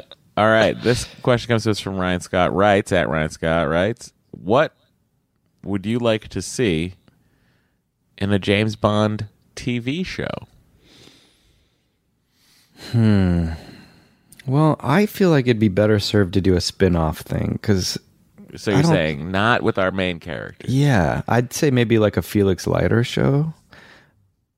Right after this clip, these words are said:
Speaker 2: What, what
Speaker 1: Then
Speaker 2: about
Speaker 1: you're just
Speaker 2: you?
Speaker 1: watching a C I A show.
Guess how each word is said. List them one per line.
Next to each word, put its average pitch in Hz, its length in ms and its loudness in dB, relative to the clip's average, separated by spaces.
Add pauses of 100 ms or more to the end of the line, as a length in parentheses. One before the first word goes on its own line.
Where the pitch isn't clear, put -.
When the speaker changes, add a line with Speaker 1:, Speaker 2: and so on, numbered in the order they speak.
(360)
Speaker 2:
What, 120 160 0
what 143 120 2
Speaker 1:
Then 151 100 2
Speaker 2:
about - 200 0
Speaker 1:
you're - 100 -2
just 120 140 4
Speaker 2:
you? 95 60 4
Speaker 1:
watching 147 260 -4
a 135 40 -6
C 139 240 -8
I 131 60 -2
A 156 220 -4
show. - 320 -14